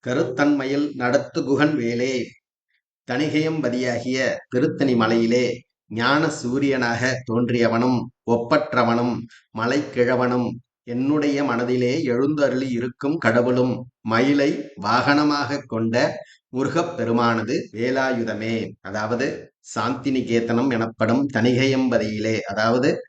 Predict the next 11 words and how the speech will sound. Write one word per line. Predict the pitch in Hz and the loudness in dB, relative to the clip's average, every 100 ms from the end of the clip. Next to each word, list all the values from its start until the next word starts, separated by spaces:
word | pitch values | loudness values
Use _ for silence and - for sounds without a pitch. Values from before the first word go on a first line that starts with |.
| _ _ - | _ _ -12
அமைதியை | 101 131 143 131 131 110 | -4 -2 0 0 0 -2
தரக்கூடிய | 113 117 113 117 110 113 120 98 - - | -2 -2 -2 -2 0 2 2 2 -4 -4
திருத்தணியிலே | 120 147 - 127 117 113 110 120 156 - _ _ _ | 0 0 2 2 2 2 0 0 0 -4 _ _ _
ஞான | - 117 127 160 175 - | -6 -2 0 2 0 -2
சூரியனாக | 127 143 139 127 113 117 123 160 - _ | -2 0 0 0 -2 0 0 -2 -6 _
தோன்றி | - 113 123 117 120 170 - - | -2 2 2 0 -2 -2 -6 -10
ஒப்பற்றவன், | 113 113 - - - 127 117 113 - | -10 -6 -2 -2 0 0 0 -4 -6
முருகனுக்கு | 113 131 135 131 147 | -2 0 2 0 0
ஒப்பே | 113 113 - 135 | 0 -2 -2 0
கிடையாது, | 139 110 117 117 117 - _ - 107 | 2 2 4 2 0 -6 _ -10 -4
மலைக்கிழவன், | 117 139 - 117 113 104 | -2 -2 0 0 2 -2